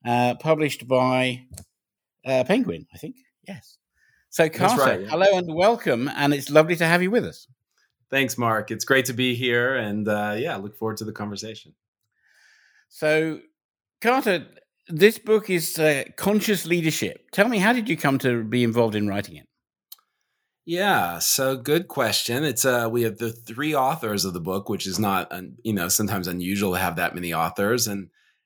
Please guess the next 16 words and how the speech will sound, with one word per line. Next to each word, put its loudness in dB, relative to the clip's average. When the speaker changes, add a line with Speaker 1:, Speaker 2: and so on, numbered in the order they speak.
Speaker 2:
and, 0
uh, 4
so, -2
uh, 0
John -2
Mackey, 0
who's 0
the, 0
uh, 0
g-, 0
uh, 2
founder 0
of -4
Whole 2
Foods -4
Market -2